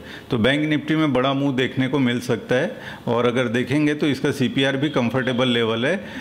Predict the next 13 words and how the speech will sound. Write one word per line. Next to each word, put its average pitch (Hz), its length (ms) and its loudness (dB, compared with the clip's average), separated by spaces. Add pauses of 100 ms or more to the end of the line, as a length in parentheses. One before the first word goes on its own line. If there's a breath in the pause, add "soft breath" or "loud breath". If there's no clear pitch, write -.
(120)
और 123 60 2
Nero 127 300 2
सीपीआर 143 400 0
के 143 120 -2
बाद 139 260 0
जब 127 180 0
wider 117 360 0
भी 143 180 0
रहे 131 400 0
और - 560 -4 (160)
ascending 123 500 0
सीपीआर 131 440 0
है, 110 300 0